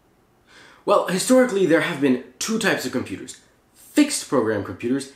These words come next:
and stored program computers. Now, fixed program computers were devices such as calculators, where their function is very specific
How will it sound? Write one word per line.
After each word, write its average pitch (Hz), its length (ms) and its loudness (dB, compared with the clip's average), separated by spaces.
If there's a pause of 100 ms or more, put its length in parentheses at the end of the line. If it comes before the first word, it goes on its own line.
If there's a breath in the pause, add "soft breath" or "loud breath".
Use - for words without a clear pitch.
(220 soft breath)
and 156 140 -2
stored 185 640 2
program 92 320 -6
computers. - 560 -20 (840 soft breath)
Now, 123 260 -6 (120)
fixed - 380 0
program 107 340 0
computers 95 640 -8 (320 loud breath)
were 147 140 2
devices 151 440 0
such 147 220 -4
as 127 480 -4 (220)
calculators, - 1000 -4 (320 soft breath)
where 160 140 2
their 170 120 4
function 170 360 2
is 127 160 -2
very 151 540 2
specific 110 600 -4